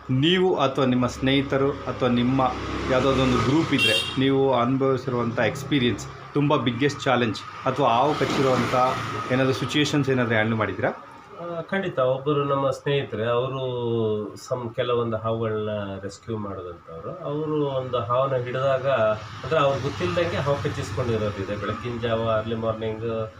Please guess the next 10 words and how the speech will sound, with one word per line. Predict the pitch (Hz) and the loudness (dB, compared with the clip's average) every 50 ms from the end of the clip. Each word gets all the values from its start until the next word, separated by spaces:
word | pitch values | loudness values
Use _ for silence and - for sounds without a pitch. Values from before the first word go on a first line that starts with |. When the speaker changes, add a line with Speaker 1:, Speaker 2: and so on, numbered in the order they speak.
| - - - - - - - - | -20 -20 -20 -20 -20 -20 -16 -8
Speaker 2:
ಆ, | 110 113 110 104 110 | -6 -6 -6 -4 -4
ಗಿಡಗಳ | 127 120 123 123 117 123 120 | -2 -2 0 0 0 0 -2
ಹತ್ರ | 117 110 - - 120 | -2 -4 -4 -2 0
ವಾಲ್ | 113 113 113 117 117 117 | 0 2 2 2 0 -2
ತಿರುಗಿಸಕ್ಕೆ | - 120 117 117 120 - - 110 - - - | -6 -8 -6 -6 -6 -6 -6 -8 -8 -6 -6
ಹೋಗಿದ್ದಾಗ | 110 104 101 113 107 - 110 107 107 | -6 -6 -6 -10 -8 -6 -8 -8 -6
ಸಣ್ಣ | 135 147 143 - 139 135 135 139 | -6 -10 -8 -4 -4 -4 -2 -2
ಮರಿ | 135 127 123 117 127 127 120 | -2 -2 -2 -2 -2 -4 -4
ಹಾವು | 120 120 120 - | -4 -6 -8 -6
ಕಚ್ಚಿಬಿಟ್ಟಿದೆ. | - 123 120 - - 123 113 - 95 - 107 110 - | -8 -8 -10 -8 -10 -8 -8 -8 -8 -8 -8 -10 -10